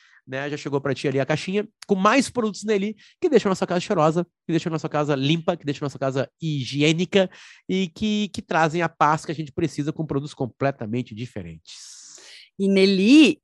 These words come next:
Speaker 2: está dentro da indústria química Márcia, né? Faz parte deste,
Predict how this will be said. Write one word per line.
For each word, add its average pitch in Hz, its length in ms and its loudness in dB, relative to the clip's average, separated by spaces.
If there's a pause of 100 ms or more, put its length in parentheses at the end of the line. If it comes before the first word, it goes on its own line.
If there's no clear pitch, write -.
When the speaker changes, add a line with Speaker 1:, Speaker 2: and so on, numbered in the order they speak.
(140)
Speaker 2:
está - 320 0
dentro 214 600 4
da 175 300 2
indústria 214 440 -4
química 208 460 -2
Márcia, 226 580 2
né? 151 140 0
Faz - 320 0 (100)
parte 240 500 4
deste, 202 600 2